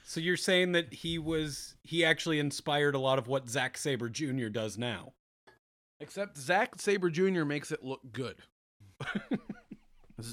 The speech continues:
Speaker 2: Goldberg just makes it look awkward. Have
Speaker 1: Do you
Speaker 2: you ever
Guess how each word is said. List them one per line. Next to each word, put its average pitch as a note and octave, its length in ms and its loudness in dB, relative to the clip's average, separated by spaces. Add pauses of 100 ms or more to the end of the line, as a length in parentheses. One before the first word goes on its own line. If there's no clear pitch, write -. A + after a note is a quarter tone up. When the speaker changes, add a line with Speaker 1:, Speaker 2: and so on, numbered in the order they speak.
Speaker 2:
Goldberg E3 420 2
just D#3+ 140 0
makes D3 200 0
it A#2+ 80 -12
look B2+ 180 -6
awkward. G#2 380 -4 (260)
Have F#3 200 4
Speaker 1:
Do F3 80 -2
you B3+ 120 0
Speaker 2:
you - 60 -6
ever G#3 460 2